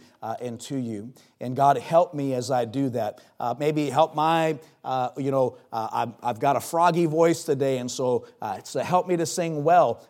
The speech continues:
Uh, but it isn't so that it's necessarily pleasant to you, so that you can come up and say,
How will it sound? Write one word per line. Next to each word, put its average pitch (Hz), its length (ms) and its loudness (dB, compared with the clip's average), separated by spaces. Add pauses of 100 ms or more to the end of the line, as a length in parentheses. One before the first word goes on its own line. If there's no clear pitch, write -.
Uh, 139 160 -2
but 143 200 2
it 143 80 -2
isn't 180 320 -4
so 151 240 2
that 139 420 0
it's - 240 -4
necessarily 147 600 0
pleasant 131 480 -4
to 131 80 -8
you, 151 480 -4 (160)
so - 160 -6
that 131 180 -2
you 156 100 2
can 147 140 -6
come 139 220 -2
up 139 160 0
and 127 100 -6
say, 131 320 -2